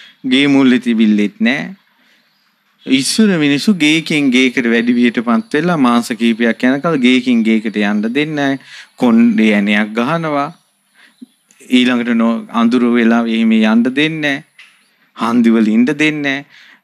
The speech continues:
අ, අඳුර වැටෙන වෙලාවෙ දිය කඩਿੱත්තේ තනියෙන්, තනියෙන් නා-, නාවන්න දෙන්නේ නෑ. ඉතින් දැන් කෙල්ලෝ ඔය ඔක්කොම කරනවනේ.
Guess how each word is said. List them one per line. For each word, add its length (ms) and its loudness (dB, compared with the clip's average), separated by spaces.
අ, 260 -2
අඳුර 320 2
වැටෙන 340 0
වෙලාවෙ 400 2
දිය 240 0
කඩਿੱත්තේ 580 -2
තනියෙන්, 640 0
තනියෙන් 480 0
නා-, 240 -2
නාවන්න 480 -2
දෙන්නේ 400 -2
නෑ. 240 -10
ඉතින් 140 4
දැන් 200 0
කෙල්ලෝ 280 0
ඔය 100 0
ඔක්කොම 360 -4
කරනවනේ. 560 -2